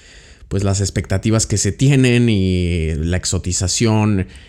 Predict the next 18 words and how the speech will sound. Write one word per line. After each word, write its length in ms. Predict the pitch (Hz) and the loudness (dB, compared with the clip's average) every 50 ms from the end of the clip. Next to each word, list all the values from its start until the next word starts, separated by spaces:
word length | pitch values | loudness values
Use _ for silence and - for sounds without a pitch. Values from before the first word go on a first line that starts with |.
| - - - | -20 -16 -10
el, 340 | - 65 69 65 - - - | -8 -6 -6 -6 -6 -8 -8
el 160 | - 64 76 | -8 -6 -4
darle 300 | 82 90 98 92 98 95 | -2 0 0 2 2 2
más 240 | 95 95 95 95 - | 2 2 0 0 0
énfasis 480 | 110 107 107 - 101 92 - 87 87 - | 0 0 0 0 -2 -2 -2 -2 -2 -2
a 80 | 85 | -2
lo 180 | 82 82 82 82 | -2 0 -2 -2
otro, 340 | 87 92 - - - 60 71 | -2 -2 -4 -6 -8 -8 -6
¿no? 260 | 69 110 147 139 - - - - - - - - - - _ - - - - - _ _ - - - - _ _ _ - | -6 -6 -6 -8 -10 -16 -20 -20 -20 -16 -16 -16 -16 -18 _ -20 -20 -20 -20 -20 _ _ -20 -20 -20 -20 _ _ _ -18
Entonces, 420 | - - 165 160 170 170 156 143 | -4 -2 0 2 2 2 2 0
bueno, 240 | 120 - - - - - - _ _ _ - - - | -2 -4 -6 -8 -14 -20 -20 _ _ _ -20 -6 -4
un 120 | - 147 | -2 0
poco 220 | 143 175 165 - 175 | 0 0 0 2 0
esa 140 | 156 160 160 | 2 2 0
es 80 | 143 | 0
como 200 | - 165 147 135 | 0 0 2 2
la 120 | 120 113 110 | 2 2 2
introducción 1300 | 107 95 113 107 107 104 107 98 - - - 123 120 120 120 120 120 117 117 110 107 101 98 87 92 | 0 0 0 0 0 0 0 -2 -2 0 0 2 2 2 2 2 2 2 2 0 0 0 -2 -4 -6